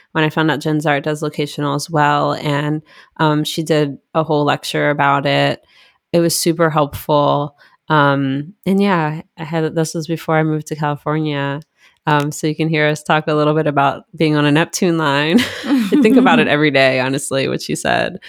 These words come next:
Speaker 1: Um, and then I t-, also talked to Sam about it in, like, another, in a reading. Um, so yeah, you guys both learned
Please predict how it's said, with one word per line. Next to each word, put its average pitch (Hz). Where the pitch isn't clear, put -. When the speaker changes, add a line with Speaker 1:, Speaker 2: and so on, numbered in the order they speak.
Speaker 1:
Um, 143
and 170
then 160
I 156
t-, -
also 151
talked 147
to 160
Sam 135
about 131
it 139
in, 143
like, 139
another, 143
in 151
a 147
reading. 156
Um, 151
so -
yeah, 247
you 196
guys 214
both 180
learned 160